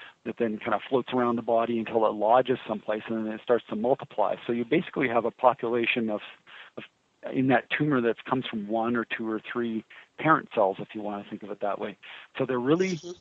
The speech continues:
Speaker 1: all the same. And they often are incredibly aggressive, uh, and fast-growing, and those things all, uh,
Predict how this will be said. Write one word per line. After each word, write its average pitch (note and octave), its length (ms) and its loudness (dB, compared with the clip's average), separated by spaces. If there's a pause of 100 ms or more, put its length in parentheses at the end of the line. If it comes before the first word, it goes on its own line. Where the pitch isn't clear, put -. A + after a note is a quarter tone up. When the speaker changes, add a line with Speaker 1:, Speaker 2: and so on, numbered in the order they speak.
(120)
Speaker 1:
all C#3 220 8
the C3 180 6
same. B2+ 320 0 (420)
And A#2+ 520 0
they A#2 260 -2
often C3+ 320 8
are G2 180 2
incredibly D#3 720 6
aggressive, B2 460 4 (240)
uh, G#2 380 -6
and G#2 220 -10
fast-growing, A#2+ 720 2 (380)
and A#2+ 180 -4
those D#3+ 220 6
things C3 160 0
all, C#3+ 560 10 (500)
uh, A2 260 -2